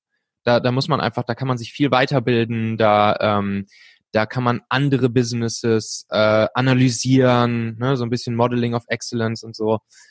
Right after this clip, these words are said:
Ähm, so das kann man erlernen, aber dann natürlich der zweite Schritt reinzujumpen und das Risiko einzugehen, ähm, ja, <laughs>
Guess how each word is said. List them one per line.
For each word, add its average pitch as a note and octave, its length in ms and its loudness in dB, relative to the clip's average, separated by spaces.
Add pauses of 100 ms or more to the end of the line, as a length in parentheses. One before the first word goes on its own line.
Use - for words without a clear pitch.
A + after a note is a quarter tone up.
(260)
Ähm, A#2 680 0
so B2 160 -4
das C3+ 200 0
kann D#3+ 120 -2
man C#3+ 120 0
erlernen, C3 360 0
aber C3+ 180 0
dann C3+ 200 0
natürlich D3 320 -2
der B2+ 100 0
zweite C#3 320 0
Schritt - 280 -4
reinzujumpen C3 600 0
und A#2+ 80 -2
das A#2 160 -4
Risiko C#3+ 340 0
einzugehen, A2+ 600 0 (520)
ähm, A2+ 560 0 (300)
ja, F#3 300 2 (600)
<laughs> A#2 200 -4